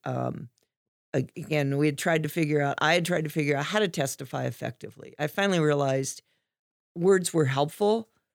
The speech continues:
but my life was more powerful and more important. And what God was doing in my life was critical to share with him and let that speak to him. And, uh, ultimately,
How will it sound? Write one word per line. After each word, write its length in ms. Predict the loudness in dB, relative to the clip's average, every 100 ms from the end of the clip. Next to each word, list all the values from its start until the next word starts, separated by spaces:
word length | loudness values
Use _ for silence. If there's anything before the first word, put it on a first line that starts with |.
| _
but 120 | -2 0
my 120 | 2
life 360 | 2 0 0
was 180 | -2 -2
more 160 | -2 -4
powerful 600 | -4 -2 -2 -2 -2 0
and 120 | 0
more 140 | -2 -4
important. 520 | -6 -4 -4 -4 -4
And 200 | -4 -6 _ _
what 200 | -6 -4
God 240 | 0 0 2
was 180 | -2 -2
doing 320 | -2 0 2
in 100 | 0
my 160 | 0
life 480 | 0 -2 -2 -4 -14 _ _ _ -8
was 160 | -8 -6
critical 420 | -2 -2 0 -4
to 140 | -6
share 320 | -6 -4 -2 0
with 200 | -2 -2
him 340 | -2 0 -2 _ _ _ _ _
and 180 | 0 2
let 160 | 2 0
that 320 | -2 -2 -2
speak 540 | -6 -2 -2 -4 -12 _ -8
to 100 | -6
him. 400 | -4 -6 -8 -16 _ _ _ _ _ -6
And, 440 | -2 0 0 -2 -2
uh, 240 | -4 -6 -2
ultimately, 720 | -2 0 -2 0 0 2 0